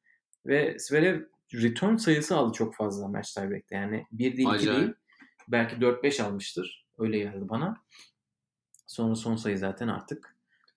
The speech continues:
Speaker 1: kendini yere bıraktı.
Speaker 2: Ma-, match tiebreak'te bütün return'leri çevirmeye başladı. Yani resmen sanki ezbere biliyormuş gibi Raonic nereye atacak. Ö-, öyle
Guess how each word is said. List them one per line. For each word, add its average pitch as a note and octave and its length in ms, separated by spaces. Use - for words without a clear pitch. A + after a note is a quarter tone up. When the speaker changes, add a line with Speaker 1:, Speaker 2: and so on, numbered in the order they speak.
Speaker 1:
kendini G#2 300
yere A2+ 180
bıraktı. G#2+ 340
Speaker 2:
Ma-, G#2+ 140
match G#2 200
tiebreak'te B2+ 600
bütün D#3 320
return'leri C#3+ 540
çevirmeye B2+ 520
başladı. A#2 440
Yani B2+ 320
resmen E3 440
sanki D3+ 380
ezbere C#3+ 440
biliyormuş C#3+ 480
gibi A#2+ 360
Raonic A2+ 520
nereye G#2+ 200
atacak. G#2+ 380
Ö-, B2 240
öyle C#3+ 400